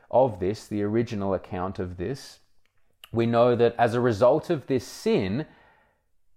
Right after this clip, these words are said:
God eventually says to the people, uh, through Moses, "I'm no longer going to go with you into the land." He says, "I'll send my angel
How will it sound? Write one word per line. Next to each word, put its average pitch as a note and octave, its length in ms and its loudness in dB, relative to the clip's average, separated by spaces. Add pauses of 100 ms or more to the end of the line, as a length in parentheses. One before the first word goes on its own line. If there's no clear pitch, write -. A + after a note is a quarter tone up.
(1300)
God D3+ 220 4
eventually D3 540 0
says A2+ 800 0 (520)
to D3 220 -2
the D3+ 100 0
people, C3+ 540 -2 (720)
uh, A2 160 4
through C#3+ 360 2
Moses, C3 500 0
"I'm A#2 320 0
no C#3 220 4
longer C#3+ 400 4
going B2+ 240 -2
to - 80 -12
go A#2+ 180 4
with A2 320 0
you G#2+ 160 0
into A2 340 -6
the G#2 120 -2
land." G2+ 400 -4
He G#2+ 100 -6
says, A#2+ 300 0 (200)
"I'll A#2+ 140 2
send D3 380 -4
my D#3+ 200 0
angel C3 640 -2